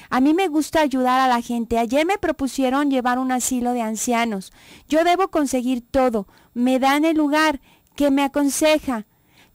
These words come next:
Yo te aconsejo que hagas lo que te dé tu regalada gana. Ese es tu derecho.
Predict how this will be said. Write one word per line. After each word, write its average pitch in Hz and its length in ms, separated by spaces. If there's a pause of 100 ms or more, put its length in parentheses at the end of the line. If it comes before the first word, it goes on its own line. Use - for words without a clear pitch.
Yo 339 240
te 453 100
aconsejo 277 600
que 277 140
hagas 269 280
lo 294 120
que 226 140
te 233 120
dé 240 160
tu 285 140
regalada 226 540
gana. 190 340 (1000)
Ese 311 500
es 285 140
tu 311 180
derecho. 254 640